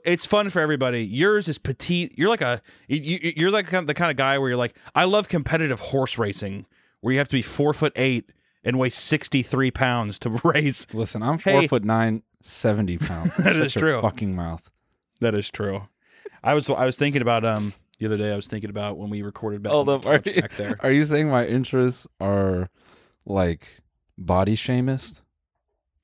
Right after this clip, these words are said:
Speaker 1: No, I just think, I think that you just, your, your perspective is skewed because you're such a tiny man.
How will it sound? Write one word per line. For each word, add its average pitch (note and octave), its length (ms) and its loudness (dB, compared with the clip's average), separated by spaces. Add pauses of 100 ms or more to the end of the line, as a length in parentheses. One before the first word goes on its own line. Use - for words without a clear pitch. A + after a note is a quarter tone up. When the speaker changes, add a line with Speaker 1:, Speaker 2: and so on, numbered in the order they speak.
(480)
Speaker 1:
No, G3 300 4
I D#3 80 2
just E3 180 -2
think, E3+ 180 0
I C#3 100 2
think D#3 200 0
that D3 80 2
you B2+ 220 0
just, A2+ 180 -4
your, A#2 240 0
your A2+ 320 -4
perspective A#2 720 -2
is G2+ 100 -2
skewed A2 400 -4
because G#2 240 -6
you're G#2 80 -6
such - 200 -10
a - 40 -16
tiny A2 440 -4
man. G2 420 -6